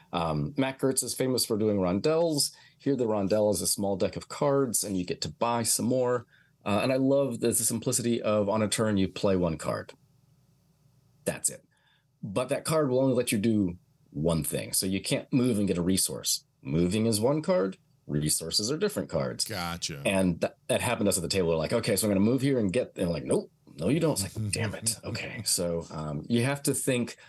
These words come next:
Speaker 1: a couple of turns in advance. And unlike something like, um, Century Golem Edition or Century Spice Road, when you have to take your cards back into your hand, you also get sort of resources when you do that. So it's not just, uh, wasting a turn to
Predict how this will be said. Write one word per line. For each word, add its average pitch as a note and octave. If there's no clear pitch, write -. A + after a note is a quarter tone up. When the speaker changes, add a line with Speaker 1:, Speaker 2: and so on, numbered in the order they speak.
Speaker 1:
a G#2
couple A#2+
of A2+
turns A2
in F#2
advance. A#2
And F#2
unlike A2
something G2
like, E2
um, D2
Century G#2+
Golem G2
Edition F#2
or F2
Century F2+
Spice F2
Road, E2+
when G2
you F#2
have G#2+
to G2
take G2
your F#2
cards F#2
back F2
into E2+
your D#2
hand, D#2+
you F2
also F2+
get D#2
sort D#2
of D2+
resources D#2
when D2
you C#2+
do C#2+
that. B1+
So C#2+
it's C#2
not C#2+
just, -
uh, C2+
wasting C#2+
a C2
turn C2
to B1+